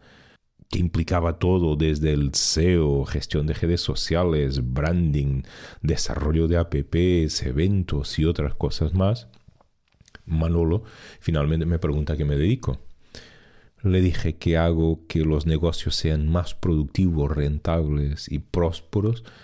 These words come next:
ayudándoles a diseñar estrategias de marketing por referencias, así como a enseñar a las personas a que hagan un networking más eficaz. Y estoy yo hablando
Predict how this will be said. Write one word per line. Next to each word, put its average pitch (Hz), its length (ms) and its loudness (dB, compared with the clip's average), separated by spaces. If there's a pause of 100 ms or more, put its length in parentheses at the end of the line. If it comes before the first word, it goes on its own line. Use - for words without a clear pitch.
(260)
ayudándoles 78 1000 0
a 73 100 -2
diseñar 76 400 0
estrategias 76 560 -4
de 78 80 0
marketing 76 460 -2
por 76 260 -2
referencias, 78 560 -4
así 78 220 -4
como 71 400 -4
a 69 40 -2
enseñar 76 600 -2
a 73 40 0
las 69 200 -2
personas 78 600 -4
a 85 120 -2
que 73 160 -4
hagan 69 160 -2
un 69 140 0
networking 69 520 -2
más 71 240 -2
eficaz. - 540 -4 (640)
Y 92 160 4
estoy 80 320 0
yo 80 180 4
hablando 85 420 2